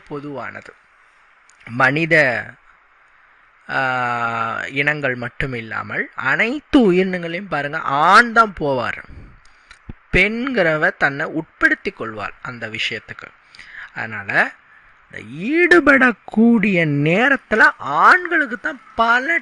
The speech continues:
டிப்ஸ் தேவைப்படுது, பல விஷயங்கள் தெரிஞ்சுக்க வேண்டிய கட்டாயமும் இருக்கு. அதனால, இதை பாருங்க. அதே மாதிரி, ஆண்களோட சில தவறான மனநிலை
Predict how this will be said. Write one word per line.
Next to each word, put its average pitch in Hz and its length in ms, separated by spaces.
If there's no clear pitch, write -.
டிப்ஸ் - 420
தேவைப்படுது, 143 560
பல 240 220
விஷயங்கள் 247 840
தெரிஞ்சுக்க 269 580
வேண்டிய 185 340
கட்டாயமும் 226 580
இருக்கு. - 420
அதனால, 185 440
இதை 135 340
பாருங்க. 226 460
அதே 233 160
மாதிரி, 233 260
ஆண்களோட 247 800
சில 160 400
தவறான 208 600
மனநிலை 147 760